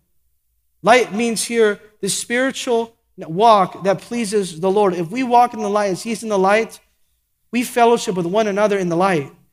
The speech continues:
And the blood of Jesus Christ cleanses us from all of our sin. A lot of people say, "Well, I know God called me out of darkness. And I know, yes, he called me into the light, but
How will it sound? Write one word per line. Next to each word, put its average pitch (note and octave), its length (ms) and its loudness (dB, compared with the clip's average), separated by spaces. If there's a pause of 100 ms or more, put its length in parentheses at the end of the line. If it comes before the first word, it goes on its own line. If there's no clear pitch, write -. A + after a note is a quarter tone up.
(300)
And G3+ 120 -2
the F#3+ 60 2
blood G3+ 260 4
of B3 100 -2
Jesus G#3 320 -10
Christ F#3 340 -6
cleanses F#3 400 -6
us D#3+ 120 -6
from E3 200 -8
all E3 140 -4
of D3+ 80 -4
our D3+ 120 -2
sin. C#3 280 -12 (1160)
A F#3 60 4
lot A3 100 8
of G3+ 60 0
people G#3+ 200 -2
say, G#3+ 120 0
"Well, G#3 140 4
I C4+ 80 8
know B3+ 220 2
God A3 260 4
called A3 280 0
me A3 80 -2
out G#3+ 120 4
of G3 100 -2
darkness. G3+ 500 0 (280)
And A#3 180 2
I C4+ 80 6
know, C#4 280 6
yes, B3 340 4
he B3+ 80 -8
called A#3+ 260 4
me A#3 100 -2
into A3+ 180 -4
the G#3+ 100 2
light, G3+ 400 4
but G3 180 -2